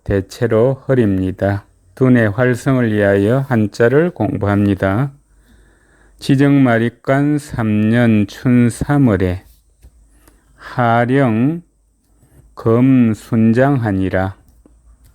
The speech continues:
전왕 국-, 전-, 전국왕 흥하면 적순 이 남녀 각 오인이나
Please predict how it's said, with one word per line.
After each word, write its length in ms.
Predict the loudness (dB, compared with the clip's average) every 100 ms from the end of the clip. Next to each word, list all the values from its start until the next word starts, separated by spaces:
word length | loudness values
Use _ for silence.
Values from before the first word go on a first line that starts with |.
| _ _ _ _ -20 -20 -20
전왕 960 | -12 -6 -2 0 0 0 0 -4 -8 -14 _ _ _
국-, 300 | -8 -8 -12 _ _ -20 _ _ _ -20
전-, 600 | -6 -2 2 2 2 0 -8 _ _
전국왕 1200 | -6 0 2 2 2 -2 -2 -2 2 0 0 0 -4
흥하면 1120 | -4 -2 0 0 0 0 2 2 0 -2 -8 _ _ -20 -20 -20 _ _
적순 800 | -2 -2 -4 -8 0 4 4 2
이 280 | 2 4 4
남녀 500 | 4 4 2 2 0
각 320 | 0 -2 0
오인이나 880 | 0 2 2 2 2 0 0 -2